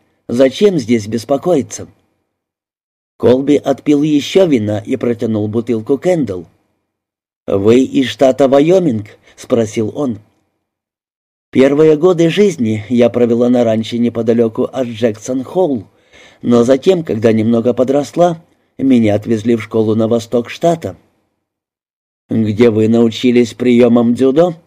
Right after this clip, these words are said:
Зачем это вам?» — удивлённо спросил Лоуренс, посчитавший, что такой девушке, как Кендалл,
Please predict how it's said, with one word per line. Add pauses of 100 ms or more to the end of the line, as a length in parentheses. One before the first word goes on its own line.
(260)
Зачем
это
вам?» — (260)
удивлённо
спросил
Лоуренс, (320)
посчитавший, (260)
что
такой
девушке,
как
Кендалл,